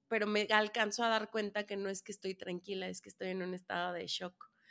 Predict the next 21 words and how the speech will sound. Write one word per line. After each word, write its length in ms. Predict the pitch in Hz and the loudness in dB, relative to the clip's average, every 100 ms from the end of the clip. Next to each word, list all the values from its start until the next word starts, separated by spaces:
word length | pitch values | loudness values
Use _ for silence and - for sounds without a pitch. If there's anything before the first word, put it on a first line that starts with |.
| - _ _ _ | -20 _ _ _
Eh, 1000 | 185 180 180 180 175 170 170 170 170 170 | 2 4 4 4 4 2 2 2 2 2
porque 360 | 190 180 190 185 | -2 0 0 2
no 360 | 190 202 202 | 2 2 4
estoy 300 | 202 202 202 | 2 2 -2
tratan-, 580 | 196 202 202 196 196 202 | 0 -2 2 0 0 -2
no, 100 | 208 | -2
o 80 | 202 | -2
sea, 140 | 208 | 0
no 180 | 202 214 | 2 2
estoy 380 | 214 214 - 208 | 2 0 2 0
como 260 | 214 214 196 | 0 0 2
logrando 760 | 185 180 190 190 190 196 208 | 4 4 2 2 2 0 0
racionalizar 960 | 202 190 185 202 180 180 170 175 185 | 0 0 0 -2 -2 0 -2 -2 2
al 140 | 185 185 | 2 0
cien 200 | 190 185 | -4 -4
por 140 | 185 | -4
ciento 320 | 180 180 175 | -2 -2 -2
lo 160 | 185 170 | -4 -4
que 80 | 180 | -8
está 260 | - 175 | -6 -6
pasando, 640 | - 185 202 202 196 262 | -4 -4 -2 -2 -2 -4